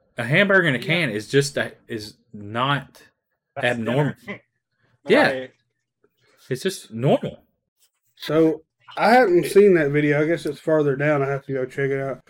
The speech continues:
Speaker 2: It's
Speaker 3: How did
Speaker 2: pretty
Speaker 3: it
Speaker 2: far down.
Speaker 3: taste? Was it bad?
Speaker 2: It tasted, no. Um, it, man, it's hard to explain what it tasted like.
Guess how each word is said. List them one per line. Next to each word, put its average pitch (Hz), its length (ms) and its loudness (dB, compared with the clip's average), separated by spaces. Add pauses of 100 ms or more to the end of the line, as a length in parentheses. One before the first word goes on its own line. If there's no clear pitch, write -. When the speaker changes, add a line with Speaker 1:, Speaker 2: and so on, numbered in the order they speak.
(160)
Speaker 2:
It's 143 160 -12
Speaker 3:
How 185 200 4
did 208 140 2
Speaker 2:
pretty 160 80 2
Speaker 3:
it 135 120 2
Speaker 2:
far - 20 -16 (120)
down. 180 80 6
Speaker 3:
taste? - 240 -6
Was 135 180 -4
it 117 100 -8
bad? 175 480 0 (760)
Speaker 2:
It - 220 -12
tasted, 247 520 -16 (120)
no. 160 600 -10
Um, 139 560 -8 (760)
it, 156 160 -20 (2250)
man, 165 180 -16
it's 127 160 -20
hard 208 200 -8
to 269 100 -14
explain 165 560 -18
what 135 120 -14
it - 140 -20
tasted 139 480 -20
like. 113 260 -20